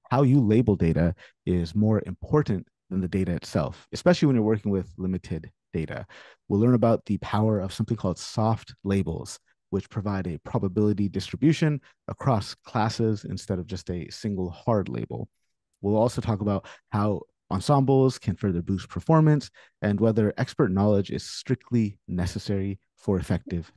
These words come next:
distillation. I'm excited to get into the talk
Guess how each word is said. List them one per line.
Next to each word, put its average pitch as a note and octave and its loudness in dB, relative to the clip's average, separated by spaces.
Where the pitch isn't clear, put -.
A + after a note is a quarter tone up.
distillation. - -6
I'm A2 2
excited C3+ 4
to A2+ 2
get A2+ 0
into A#2+ 0
the F#2+ -4
talk D3+ 2